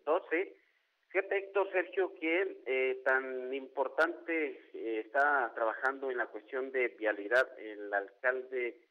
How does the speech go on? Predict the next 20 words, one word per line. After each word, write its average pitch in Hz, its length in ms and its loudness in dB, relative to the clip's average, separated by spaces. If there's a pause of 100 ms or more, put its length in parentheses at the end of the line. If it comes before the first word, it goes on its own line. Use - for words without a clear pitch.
(340)
eh, 95 720 -4
electo, 139 360 -2
o 110 300 -2
mejor 123 220 0
dicho, 131 320 -6 (180)
ya 123 180 2 (200)
tomó 110 180 -6
posesión, 123 440 -6
Claudio 123 360 2
Bres 127 240 -2
Garza, 127 260 0
en 110 140 -8
la 101 80 -2
vecina 117 260 -2
ciudad 117 180 2
de 127 80 2
Piedras 135 220 0
Negras, 135 300 0 (680)
que 151 340 0
ha 185 260 6